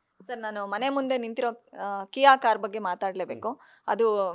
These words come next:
Speaker 1: ನೀವು ತಗೊಂಡ್ ಹಳೇದಾಗಿರ್ಬೋದು, ಎರಡ್
Speaker 2: ಹ್ಮ್.
Speaker 1: ಮೂರು ವರ್ಷನೇ ಆಗಿರ್ಬೋದು. But,
Speaker 2: ಹ್ಮ್.
Speaker 1: ಯಾವ ಕಾರನ್ನ ನಾನು ಮೊದಲು ಪರ್ಚೇಸ್ ಮಾಡ್ಬೇಕು ಅಂತ ಇತ್ತು, ಅಥವಾ ಯಾವ ಗಾಡಿ ನೀವು ಫಸ್ಟ್ ಪರ್ಚೇಸ್ ಮಾಡಿದ್ದು ಅನ್ನೋಂಥದ್ದು?
Speaker 2: ಆ, ನಾನು, ನಮ್ಮಮ್ಮ ನನಗೊಂದು ಬೈಕ್ ಕೊಡ್ಸಿದೆ, ಅವೆಂಜರ್ ಅಂತ. ಆ,
Speaker 1: ಓಕೆ.
Speaker 2: ಅದು ಯಾವಾಗ್ಲೂ ಇಲ್ಲೇ ಇರುತ್ತೆ.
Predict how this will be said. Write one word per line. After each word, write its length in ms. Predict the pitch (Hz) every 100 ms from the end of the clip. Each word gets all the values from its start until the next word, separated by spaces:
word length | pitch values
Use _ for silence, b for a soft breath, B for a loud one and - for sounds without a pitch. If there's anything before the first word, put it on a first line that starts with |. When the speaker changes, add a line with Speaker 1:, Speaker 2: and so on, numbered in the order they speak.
| 180
Speaker 1:
ನೀವು 140 | 220
ತಗೊಂಡ್ 360 | 220 208 262 277
ಹಳೇದಾಗಿರ್ಬೋದು, 920 | 254 269 254 247 247 233 233 320 339
ಎರಡ್ 180 | 233 226
Speaker 2:
ಹ್ಮ್. 80 | 233
Speaker 1:
ಮೂರು 140 | 233
ವರ್ಷನೇ 300 | 220 262 247
ಆಗಿರ್ಬೋದು. 460 | 214 208 190 185 220
But, 240 | 226 240
Speaker 2:
ಹ್ಮ್. 180 | 220 220 b b b - 220
Speaker 1:
ಯಾವ 220 | 254 370
ಕಾರನ್ನ 320 | 349 277 277 269
ನಾನು 180 | 226
ಮೊದಲು 260 | 208 208 277
ಪರ್ಚೇಸ್ 420 | 226 208 254 233
ಮಾಡ್ಬೇಕು 380 | 220 202 202 196
ಅಂತ 120 | 190
ಇತ್ತು, 180 | 185 277
ಅಥವಾ 280 | 269 269 202
ಯಾವ 240 | 208 302
ಗಾಡಿ 320 | 277 233 320 302
ನೀವು 120 | 233
ಫಸ್ಟ್ 340 | 220 220 -
ಪರ್ಚೇಸ್ 440 | 220 208 - 202 208
ಮಾಡಿದ್ದು 380 | 180 180 170
ಅನ್ನೋಂಥದ್ದು? 460 | 170 175 - - _ - 190 190 b b b 110
Speaker 2:
ಆ, 60 | 123 127 123 123 117
ನಾನು, 680 | 110 120 165 185 151 131
ನಮ್ಮಮ್ಮ 540 | 120 135 135 143 185 170
ನನಗೊಂದು 420 | 131 117 107 104
ಬೈಕ್ 180 | 113 117
ಕೊಡ್ಸಿದೆ, 360 | 104 - 101
ಅವೆಂಜರ್ 460 | 101 104 101 98 87
ಅಂತ. 140 | 95 _ _ b b b
ಆ, 60 | b
Speaker 1:
ಓಕೆ. 340 | - 110 104
Speaker 2:
ಅದು 140 | 110 110
ಯಾವಾಗ್ಲೂ 300 | 110 135 139
ಇಲ್ಲೇ 220 | 110 110
ಇರುತ್ತೆ. 280 | 98 95